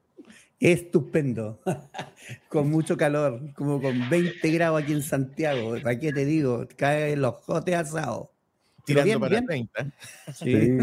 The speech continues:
Speaker 3: y eso que ni siquiera entramos en el full del verano para
Speaker 1: Oh,
Speaker 3: sentir las
Speaker 1: sí.
Speaker 3: temporadas que se espera que sean más altas, pero bien, bien, con energía, con calor, pero con
Speaker 1: Sí,
Speaker 3: energía,
Speaker 1: sí, con
Speaker 3: Gabriel.
Speaker 1: buen ánimo hoy día en la mañana.
Speaker 2: Les presentamos a Javier,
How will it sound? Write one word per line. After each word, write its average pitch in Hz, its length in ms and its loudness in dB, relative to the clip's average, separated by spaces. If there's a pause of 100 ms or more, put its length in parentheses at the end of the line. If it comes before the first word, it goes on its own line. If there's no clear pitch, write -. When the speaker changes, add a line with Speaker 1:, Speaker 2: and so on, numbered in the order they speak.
(140)
Speaker 3:
y 127 80 4
eso 147 220 4
que 131 80 4
ni 131 80 4
siquiera 123 300 4
entramos 143 560 2
en 143 160 2
el 120 120 0
full 151 380 2
del 160 220 0
verano 165 680 -2 (240)
para 127 280 2
Speaker 1:
Oh, - 20 -4
Speaker 3:
sentir 123 480 -2
las 135 180 0
Speaker 1:
sí. - 80 -10
Speaker 3:
temporadas 147 440 2
que 147 160 0
se - 160 -2
espera 147 260 0
que 139 80 -2
sean 147 180 0
más 160 120 2
altas, 180 260 -2
pero 160 240 2 (360)
bien, 139 380 4
bien, 160 280 2
con 175 160 2
energía, 170 420 0
con 208 160 0
calor, 233 240 -2
pero 220 140 0
con 190 100 2
Speaker 1:
Sí, 190 60 2
Speaker 3:
energía, 185 340 0
Speaker 1:
sí, 185 160 -4
con 139 140 4
Speaker 3:
Gabriel. 123 180 0
Speaker 1:
buen 196 140 0
ánimo 190 200 0
hoy 185 80 2
día 180 120 0
en 170 40 0
la 165 80 0
mañana. 113 400 -4 (1000)
Speaker 2:
Les 180 180 0
presentamos 220 680 2
a 196 40 -2
Javier, 139 720 -2